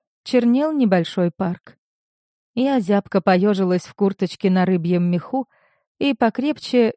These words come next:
перехватила сумочку за ремешок. Надо было побыстрее добежать до остановки автобуса, который шёл до общежития. И тут моё внимание привлёк плач,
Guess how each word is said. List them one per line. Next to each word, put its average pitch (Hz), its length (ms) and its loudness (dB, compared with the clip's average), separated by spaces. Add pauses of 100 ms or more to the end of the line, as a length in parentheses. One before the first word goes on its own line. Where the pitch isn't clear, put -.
перехватила 196 760 0
сумочку 180 520 -4
за 170 140 -2
ремешок. 175 640 -4 (520)
Надо 190 340 2
было 185 220 2
побыстрее 190 600 0
добежать 175 680 -2
до 185 180 0
остановки 190 600 -2
автобуса, 185 680 -4 (380)
который 190 380 0
шёл 185 260 0
до 175 140 0
общежития. 190 800 -4 (880)
И 220 300 2
тут - 240 -10
моё 202 340 2
внимание 196 560 0
привлёк 196 500 -2
плач, 240 480 -6